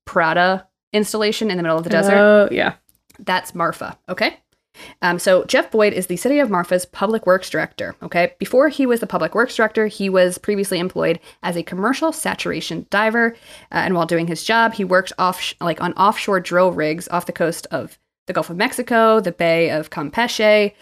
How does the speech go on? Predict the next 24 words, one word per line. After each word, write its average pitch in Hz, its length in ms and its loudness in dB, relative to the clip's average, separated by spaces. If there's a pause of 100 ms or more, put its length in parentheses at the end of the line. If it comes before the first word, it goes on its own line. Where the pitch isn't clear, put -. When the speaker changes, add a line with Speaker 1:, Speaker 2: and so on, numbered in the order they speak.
(240)
Speaker 1:
and 185 160 0
he, 185 120 -6
it - 80 -12
was 170 200 -4
regularly 285 580 0
his 240 200 -2
job 180 400 0
to - 180 -8
locate 196 480 0
underwater 190 520 -2
pipelines. - 640 -4 (240)
And 208 100 -4
through 214 200 -4
doing 302 400 2
this 285 180 0
job, 247 360 0
he - 100 -10
discovered 240 420 -4
that 233 100 0
he 190 100 -2
was 170 120 -2
a 170 80 -2
water 233 420 2
witcher, - 480 -6